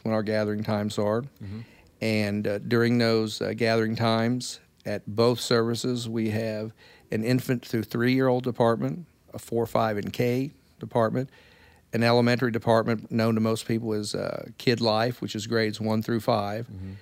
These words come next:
Speaker 1: And then at, uh, nine A M is when we do the middle school. That's grades six through eighth.
Speaker 2: Hmm.
Speaker 1: We do have high school ministry here, but that does happen Sunday evening. But
Speaker 2: Yeah.
Speaker 1: that's pretty much what our Sunday mornings look like.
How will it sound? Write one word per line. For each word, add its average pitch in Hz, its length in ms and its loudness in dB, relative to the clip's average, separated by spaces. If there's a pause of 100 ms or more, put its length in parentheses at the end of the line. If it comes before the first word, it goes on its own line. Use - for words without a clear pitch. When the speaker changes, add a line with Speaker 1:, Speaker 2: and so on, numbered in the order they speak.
(340)
Speaker 1:
And 113 180 2
then 117 260 4
at, 104 380 -2
uh, 50 220 -4 (720)
nine 127 340 6
A 104 220 0
M 101 220 -6
is 107 160 -6
when 113 120 2
we 113 100 2
do 113 120 0
the 107 100 0
middle 113 220 0
school. 104 320 -4
That's 98 180 -4
grades 104 340 -2
six - 300 -4
through 104 240 -2
eighth. - 380 -4 (320)
Speaker 2:
Hmm. 120 60 -18 (300)
Speaker 1:
We 120 120 2
do 123 100 4
have 131 180 4
high 117 200 2
school 127 220 0
ministry 127 440 2
here, 127 180 2
but 123 140 -4
that 117 120 0
does 117 200 0
happen 110 420 -2
Sunday 110 440 -2
evening. 110 460 -6 (180)
But - 100 -8
Speaker 2:
Yeah. 113 60 -8
Speaker 1:
that's 127 180 0
pretty 135 260 2
much 120 220 -2
what 120 80 0
our 110 80 0
Sunday 110 300 -2
mornings 110 560 -6
look - 200 -10
like. - 220 -8